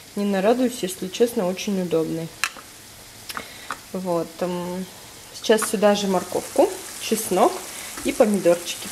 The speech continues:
порежу. Так, ну что, вот такая вот начинка получается. Я помидорки прям просто как на салат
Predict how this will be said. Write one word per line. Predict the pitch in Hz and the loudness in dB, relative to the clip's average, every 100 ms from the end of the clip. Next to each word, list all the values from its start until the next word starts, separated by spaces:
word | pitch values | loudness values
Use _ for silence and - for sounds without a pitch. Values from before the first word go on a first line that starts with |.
| - | -4
порежу. | 175 180 175 185 - - - - - - - - - - - - - - - - - - - - | -2 0 -2 -4 -6 -8 -10 -12 -8 -8 -6 -8 -8 -8 -10 -10 -8 -8 -8 -14 -12 -12 -12 -12
Так, | - 190 | -8 -6
ну | 196 | -4
что, | 185 - | -4 -2
вот | 180 165 | -2 -2
такая | - 208 190 | 2 4 6
вот | 180 | 4
начинка | 202 208 - 269 254 294 | 2 2 4 4 4 4
получается. | 294 294 285 277 277 262 | 6 4 4 4 4 4
Я | 240 | 4
помидорки | 294 240 208 214 208 - | 6 6 6 4 2 0
прям | - 185 | 2 2
просто | - 220 - | 4 2 2
как | 180 170 | 0 0
на | 180 | 0
салат | - 196 180 | 4 4 6